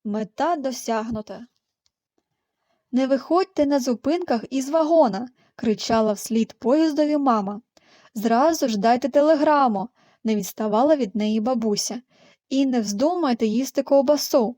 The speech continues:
улітку вона може зіпсуватись», і собі гукнула Митькова мама. Ми чесно дотримувались усіх обмежень, які наклали на нас батьки.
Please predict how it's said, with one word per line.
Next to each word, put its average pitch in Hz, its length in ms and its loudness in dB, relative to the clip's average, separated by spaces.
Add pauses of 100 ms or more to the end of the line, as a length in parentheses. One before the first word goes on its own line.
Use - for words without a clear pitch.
(100)
улітку 277 440 0
вона 254 220 2
може 277 300 2
зіпсуватись», 269 880 -2 (360)
і 240 120 0
собі 233 500 -2 (160)
гукнула 233 720 -2
Митькова 214 480 -2
мама. 226 400 -2 (640)
Ми 370 180 0
чесно 302 380 2
дотримувались 240 800 0
усіх 214 380 -6
обмежень, 214 600 -6 (140)
які 220 280 -8
наклали 226 480 -2
на 262 100 -4
нас 208 220 -4
батьки. 214 520 -6